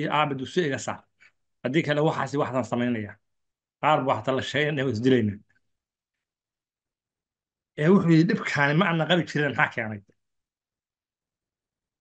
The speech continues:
Ee, in badanna waa ka sheekeynay, laakiin si oo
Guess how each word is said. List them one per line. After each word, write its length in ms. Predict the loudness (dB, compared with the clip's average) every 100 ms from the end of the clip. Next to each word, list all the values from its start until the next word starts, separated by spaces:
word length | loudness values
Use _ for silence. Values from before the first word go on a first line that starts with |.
| _
Ee, 840 | 2 4 6 6 8 8 6 2 -6 _ _ _ _ _ _ _ _ _ _ _ _ _ _ _ _ _ _ _
in 100 | 4
badanna 280 | 8 8 8
waa 100 | 4
ka 60 | 0
sheekeynay, 580 | -2 -6 -6 -2 -2 -2 -6 _ _ _
laakiin 340 | -2 0 -2
si 200 | -4 2
oo 380 | 2 4 2 2